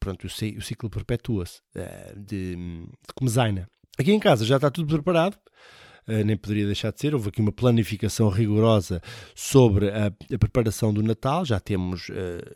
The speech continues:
já temos a árvore de Natal, eh, montes de pequenos, eh, duendes pendurados em sítios inusitados da casa, que a minha mulher decidiu pôr, portanto, às vezes eu até me assusto, não é?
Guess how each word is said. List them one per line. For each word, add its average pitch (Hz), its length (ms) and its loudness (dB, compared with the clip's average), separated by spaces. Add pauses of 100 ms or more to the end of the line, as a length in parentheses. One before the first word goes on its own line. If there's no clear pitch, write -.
(160)
já - 100 -20
temos 98 240 -6
a 92 60 -2
árvore 87 160 -8
de 107 100 0
Natal, 110 640 0
eh, 101 260 0 (280)
montes 131 500 2
de 98 80 -8
pequenos, 143 520 0
eh, 104 300 -2 (400)
duendes 123 680 6
pendurados 135 600 4
em 110 180 4
sítios 107 500 -2
inusitados 117 540 0
da 131 100 0
casa, 151 400 -2
que - 120 -4
a - 20 0
minha 104 160 0
mulher 101 260 0
decidiu 101 320 -6
pôr, 123 280 -2
portanto, 92 240 -10
às 90 140 -6
vezes 98 120 -6
eu 98 40 -2
até 110 120 -4
me 104 100 0
assusto, 127 360 -6
não 101 80 -10
é? - 60 -18